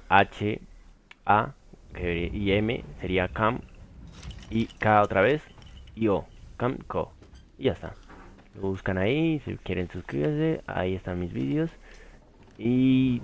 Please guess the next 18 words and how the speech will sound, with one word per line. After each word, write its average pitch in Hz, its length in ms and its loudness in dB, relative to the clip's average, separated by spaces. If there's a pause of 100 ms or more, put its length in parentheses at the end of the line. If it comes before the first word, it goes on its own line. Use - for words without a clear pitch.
y 104 120 -2
todo, 90 180 0
todas 113 180 4
las 110 120 4
series, 80 320 -2
¿vale? 95 160 2 (1700)
Bueno, 82 300 -2 (120)
changa. 117 440 -2 (520)
Ahí. - 960 -4 (1400)
¡Hostia! 165 200 2 (200)
¡Hostia! 170 220 4 (380)
¿Qué, - 140 -12 (120)
qué 117 80 -4
bicho 127 200 -2
es 127 60 -2
eso? 135 240 -4 (1300)
¡Qué - 60 -16
asco! 107 220 -18